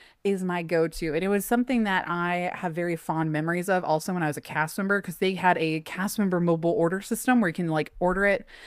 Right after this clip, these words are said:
and then, like, in fifteen minutes be ready, so you could run over, grab it on your break, and then go back. And it was one of the g-, quickest locations for me because we were in the middle of everything and we didn't have a lot of food, so I could run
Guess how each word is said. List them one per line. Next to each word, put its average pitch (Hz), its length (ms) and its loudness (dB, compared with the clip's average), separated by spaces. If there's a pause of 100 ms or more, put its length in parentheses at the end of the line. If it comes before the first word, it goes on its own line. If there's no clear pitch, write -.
(180)
and 175 160 4
then, 165 180 2
like, 151 240 -2
in 175 240 -2
fifteen 180 360 -2
minutes 175 240 -2
be 170 100 -6
ready, 160 220 2
so 165 100 -8
you 156 60 -8
could 160 160 -4
run 175 160 0
over, 170 260 2
grab 165 280 4
it 170 60 2
on 165 100 4
your 165 100 -2
break, 160 240 -2
and 156 80 -2
then 160 100 0
go 156 140 0
back. 156 260 0
And 190 60 -4
it 175 40 0
was 165 120 -2
one 190 120 0
of 175 80 -2
the - 220 -20 (100)
g-, - 160 -18 (200)
quickest 294 480 -2
locations 202 840 -2 (340)
for 175 560 2
me 196 540 0
because 180 240 -4
we 190 80 0
were 202 80 2
in 175 60 2
the 175 40 0
middle 175 240 2
of 156 80 4
everything 226 560 0
and 180 100 2
we 180 80 2
didn't 208 200 4
have 165 180 -2
a 175 60 -4
lot 190 160 2
of 208 80 0
food, 247 340 0
so 165 320 2
I 160 80 -2
could 165 160 -6
run 175 400 2